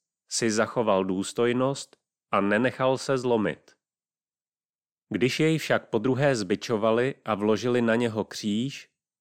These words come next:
lidská přirozenost to již nemohla unést. Zemdlený padl pod tíhou břemena k zemi. Dav, který spasitele doprovázel,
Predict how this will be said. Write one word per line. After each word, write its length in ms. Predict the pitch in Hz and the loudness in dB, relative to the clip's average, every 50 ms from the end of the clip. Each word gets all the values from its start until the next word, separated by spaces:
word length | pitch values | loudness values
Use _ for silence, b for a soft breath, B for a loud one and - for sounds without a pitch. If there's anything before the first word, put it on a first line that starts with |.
| _ _ _ _ _ - | _ _ _ _ _ 0
lidská 520 | 113 117 120 110 - - - 120 110 104 | 0 2 2 0 0 0 2 4 4 4
přirozenost 720 | 98 - - 127 120 117 127 117 131 131 135 135 123 - - | 2 0 -2 0 2 2 2 2 2 2 2 2 0 -2 -2
to 100 | - 127 | 0 0
již 240 | 123 117 107 - - | 2 2 0 -2 -2
nemohla 540 | 113 110 110 113 120 123 117 123 123 113 - | 0 0 2 2 2 2 0 0 -2 -2 0
unést. 680 | 117 113 104 92 85 80 80 78 - - - _ _ _ _ _ _ _ _ _ _ _ _ _ _ _ _ _ _ _ _ _ - | 0 0 0 0 0 -2 -4 -6 -10 -16 -18 _ _ _ _ _ _ _ _ _ _ _ _ _ _ _ _ _ _ _ _ _ 0
Zemdlený 600 | 101 104 113 127 127 120 139 135 139 143 139 139 | 2 2 2 2 2 2 2 2 2 2 0 0
padl 300 | 131 - 127 117 123 120 | 0 0 0 0 0 -2
pod 260 | 117 - 123 120 - | -2 -2 -2 -2 -4
tíhou 460 | - - 131 123 123 113 107 101 92 | -4 -4 -2 -2 0 0 0 0 0
břemena 540 | 87 90 95 101 98 110 117 117 120 120 117 | 0 -2 -4 -4 -2 0 0 0 0 -2 -4
k 100 | 110 104 | -4 -6
zemi. 420 | 92 98 104 92 87 78 73 76 _ _ _ _ _ _ _ _ _ _ _ _ _ _ _ _ _ _ _ _ _ _ _ _ _ _ _ _ _ _ _ _ _ _ _ _ _ _ - | -4 -4 -2 -2 -2 -4 -6 -10 _ _ _ _ _ _ _ _ _ _ _ _ _ _ _ _ _ _ _ _ _ _ _ _ _ _ _ _ _ _ _ _ _ _ _ _ _ _ -4
Dav, 320 | 107 98 123 151 156 - | 0 0 2 2 0 -4
který 300 | - - - 127 117 110 | -6 -2 0 0 0 0
spasitele 600 | 98 - - 120 110 - 143 123 - 139 139 131 | -2 -2 -2 -2 0 0 0 0 2 2 2 2
doprovázel, 1000 | 113 107 107 - - 127 120 123 123 123 120 117 127 131 131 135 139 143 143 143 | 2 0 -2 0 0 0 2 2 2 2 2 0 0 0 0 0 0 -2 -6 -8